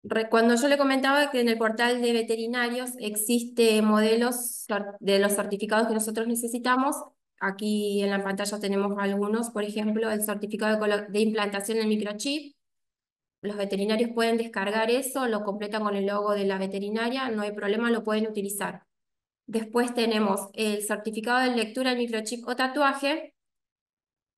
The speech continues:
que el certificado de lectura para el caso de la Comunidad Europea, nosotros le solicitamos al usuario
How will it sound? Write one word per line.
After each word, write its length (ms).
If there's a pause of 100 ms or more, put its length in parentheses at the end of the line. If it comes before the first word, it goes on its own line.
(260)
que 300
el 80
certificado 500
de 80
lectura 400
para 160
el 80
caso 220
de 80
la 120
Comunidad 540
Europea, 540
nosotros 580
le 120
solicitamos 680
al 100
usuario 480